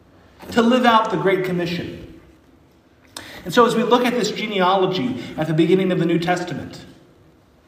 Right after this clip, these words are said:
it's not just a bunch of names to skip over so we can get to something more interesting.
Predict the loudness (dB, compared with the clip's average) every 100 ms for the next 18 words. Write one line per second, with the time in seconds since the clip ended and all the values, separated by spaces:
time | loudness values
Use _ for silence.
0 | -10 -10 -20 -20 _ -12 -6 0 4 4
1 | 4 -2 2 4 4 4 2 2 -2 0
2 | 0 2 2 0 -2 -4 -2 0 4 4
3 | 4 0 -2 -6 -10 -2 0 2 2 0
4 | -2 0 0 2 2 0 -2 -4 -4 -8
5 | -10 -12 -18